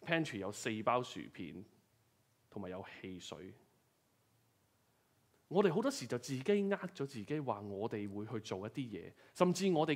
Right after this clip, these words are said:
覺得我哋做緊嗰樣嘢，但其實我哋自己呃緊自己。我哋根本就係活出唔到我哋嘅信念，我哋活出唔到我哋相信我哋係減緊肥，或者我哋相信我哋係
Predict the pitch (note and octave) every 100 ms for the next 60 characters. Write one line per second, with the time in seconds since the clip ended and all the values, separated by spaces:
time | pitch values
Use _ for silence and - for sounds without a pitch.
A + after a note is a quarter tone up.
0 | - - D3 - F3+ C3+ G#2+ G2 F#2+ A2
1 | A2 G2 F#2 F#2+ - _ _ _ _ _
2 | _ _ _ _ _ _ _ _ _ _
3 | - A2 G#2+ G2 G2+ F#2+ F#2+ A2 A2+ G#2
4 | G2 F2 F2 F#2 - _ _ _ _ _
5 | - C#3 F3+ F#3 C#3+ A#2+ C#3+ C#3 - G#2
6 | A2 G#2 A2+ - - C#3 G#2 F2 G2 B2+
7 | G#2+ G2 F#2+ F#2 - F#2+ F#2+ F2+ E2+ -
8 | _ _ _ _ _ _ _ _ _ -
9 | D#3 C#3 D3 - A#2+ A2+ F#3 D3 A#2+ -
10 | G3 F#3+ F3+ C3 A2+ A2+ G2 F2+ G2+ C3
11 | A2+ C3 B2 A2+ G2 C3+ - _ _ -
12 | A#2 C3+ C3+ - C#3+ D3 C#3+ A2+ G#2 G#2+
13 | F#2 F#2+ F#2+